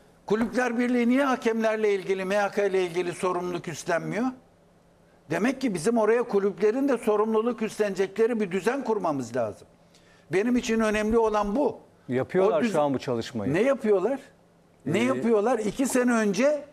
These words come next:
Speaker 1: iki sene önce M H K görevlisi insanlara "Bakın böyle bir proje uygulayın." diye gidip bizzat adamlarla zoraki bir şekilde konuştum ben. Dinlemediler bile.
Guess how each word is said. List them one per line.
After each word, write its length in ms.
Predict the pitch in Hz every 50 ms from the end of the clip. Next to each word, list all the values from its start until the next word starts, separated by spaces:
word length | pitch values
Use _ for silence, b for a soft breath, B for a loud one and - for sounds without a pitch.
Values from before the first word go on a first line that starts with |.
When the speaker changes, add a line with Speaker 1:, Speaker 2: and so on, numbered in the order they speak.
| b b b b b b -
Speaker 1:
iki 220 | 170 160 - 302
sene 220 | 240 - 254 247 247
önce 540 | 240 233 226 202 262 269 262 226 - - - -
M 140 | 147 170 208
H 140 | 226 233 220
K 160 | - 254 262
görevlisi 680 | 240 214 240 226 220 214 220 214 208 196 - 226 233 214
insanlara 720 | 196 208 208 196 - 214 220 214 214 226 240 247 208 B B B B B B B
"Bakın 380 | 143 185 233 233 - 220 208 190
böyle 280 | 220 254 269 262 254 226
bir 80 | 247
proje 400 | 214 - 208 220 233 240 233 247
uygulayın." 580 | 226 220 214 208 185 220 220 220 226 220 214 190
diye 140 | 208 214 208
gidip 440 | 185 202 226 196 233 214 185 175
bizzat 500 | 247 320 269 220 233 233 254 - - - b b b b b b b -
adamlarla 600 | 165 190 196 220 226 220 226 240 240 233 220 196
zoraki 520 | 160 208 220 214 214 214 202 - 269 262
bir 60 | 277
şekilde 440 | - - 214 208 - 214 214 202 214
konuştum 640 | 214 - 196 208 202 190 - - 262 269 302 285
ben. 160 | 240 151 113 - - b b b b b b b b - 151
Dinlemediler 800 | 202 226 240 262 269 277 269 240 202 208 190 185 165 147 135
bile. 220 | 135 127 110 92